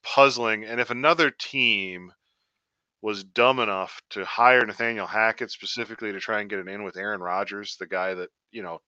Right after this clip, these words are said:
doesn't even know himself, uh, you know, it, it, that would be a, a real miscalculation. Um, 'cause if they swing and miss on, on Rodgers, and, I mean,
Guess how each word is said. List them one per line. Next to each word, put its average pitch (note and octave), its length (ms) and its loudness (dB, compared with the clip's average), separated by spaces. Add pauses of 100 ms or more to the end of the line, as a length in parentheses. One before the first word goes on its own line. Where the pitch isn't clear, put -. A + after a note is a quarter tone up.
(100)
doesn't B2 220 0
even G#2+ 160 -4
know G#2+ 120 -2
himself, A2 540 -2 (760)
uh, G2 500 0 (140)
you C#3+ 140 -2
know, G#2+ 120 2
it, G#2+ 120 -4
it, A#2 300 -8
that C3 180 4
would A2+ 160 -4
be A2 160 0
a, G2 120 0 (140)
a A#2+ 120 -2
real A2+ 340 2
miscalculation. E2+ 880 -8 (140)
Um, E2 420 -10 (1080)
'cause A2 160 -8
if A#2+ 80 -4
they E3+ 100 10
swing D3+ 280 6
and A#2 100 0
miss A#2+ 220 -2
on, G2+ 460 2
on G2 240 -8
Rodgers, G#2 880 2 (120)
and, F#2+ 300 -10 (300)
I B2+ 120 -2
mean, D3+ 200 -2